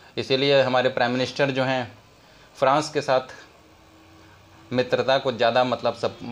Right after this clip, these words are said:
आपका, मतलब, priority दे रहे हैं, क्योंकि duplex जो है, जो support करते हैं तो पूरा, अ, मिलिटरीली पूरा support करते हैं यहाँ पे अगर देखेंगे तो। हालांकि ब्रिटेन भी सपोर्ट करता है, लेकिन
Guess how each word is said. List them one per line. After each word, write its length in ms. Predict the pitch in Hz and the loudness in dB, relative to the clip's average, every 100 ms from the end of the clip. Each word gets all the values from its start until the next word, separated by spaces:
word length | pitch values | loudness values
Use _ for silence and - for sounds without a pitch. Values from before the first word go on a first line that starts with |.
| 107 - - - 104 - | -14 -14 -14 -14 -16 -4
आपका, 320 | 110 - 113 | -4 -2 -4
मतलब, 480 | 107 104 104 98 101 | -4 -4 -6 -8 -8
priority 420 | - 120 113 120 | -2 0 0 -2
दे 160 | 110 104 | -4 -4
रहे 120 | 98 | -6
हैं, 180 | 95 92 | -8 -8
क्योंकि 300 | 120 110 139 | -6 -2 -2
duplex 480 | 120 107 127 156 - | -2 -2 0 -2 -2
जो 100 | 143 | -4
है, 60 | |
जो 140 | 147 139 | -2 -4
support 440 | 139 104 143 139 | -4 -2 -2 0
करते 240 | 123 - 143 | 0 0 -2
हैं 160 | 156 | -4
तो 80 | 151 | -4
पूरा, 220 | 127 127 | 0 2
अ, 340 | 135 131 110 110 | 2 2 -2 0
मिलिटरीली 520 | 110 120 123 143 160 | 0 0 0 0 -2
पूरा 240 | 165 135 | -2 -2
support 380 | 135 117 147 135 | -2 -2 -2 -4
करते 340 | - 113 107 | -2 -4 -2
हैं 240 | 139 90 - - - - - - | -2 -4 -12 -20 -20 -20 -20 -6
यहाँ 200 | 110 104 | -2 0
पे 120 | 104 | 0
अगर 180 | 110 110 | 0 0
देखेंगे 400 | 101 101 104 98 | -2 -4 -6 -8
तो। 100 | 98 | -2
हालांकि 260 | 107 135 160 | 0 0 0
ब्रिटेन 360 | 147 143 196 | 0 0 0
भी 60 | 214 | 0
सपोर्ट 320 | 190 175 170 | -2 -2 -2
करता 280 | - 139 175 | -2 2 2
है, 60 | |
लेकिन 340 | 156 151 202 | 2 0 -2